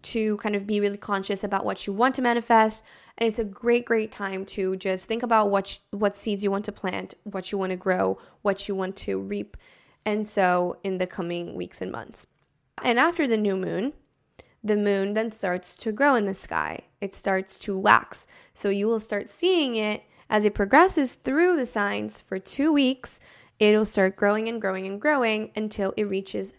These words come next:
the full moon, at which point it will have traveled six houses in your birth chart, and the sun will be in the opposite sign than it was when the new moon occurred.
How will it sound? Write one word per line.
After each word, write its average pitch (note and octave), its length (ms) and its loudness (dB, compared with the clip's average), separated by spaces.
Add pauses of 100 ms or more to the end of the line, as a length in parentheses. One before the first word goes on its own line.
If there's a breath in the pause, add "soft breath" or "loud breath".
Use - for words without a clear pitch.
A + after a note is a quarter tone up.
the G#3+ 80 -6
full G3 240 -4
moon, G3+ 360 -4 (400)
at G3 140 0
which G3 220 -4
point G#3 400 -4 (320 soft breath)
it G3+ 100 -2
will G3+ 100 -2
have A3+ 220 -6
traveled G3+ 460 -4
six - 300 -6
houses B3 280 4
in C4 120 -2
your D4+ 100 0
birth G#3+ 200 6
chart, F#3+ 280 4 (120)
and G#3+ 120 -2
the G#3+ 60 -4
sun G3+ 140 -2
will G#3 80 2
be G#3+ 120 0
in G#3 60 -4
the G3 100 -8
opposite G#3 420 0
sign F#3+ 380 2 (360 soft breath)
than G3 340 4
it F#3+ 120 -2
was B3 540 6 (240 soft breath)
when G3+ 320 0
the G3 80 0
new F#3 160 -4
moon F#3 280 -4
occurred. - 360 -4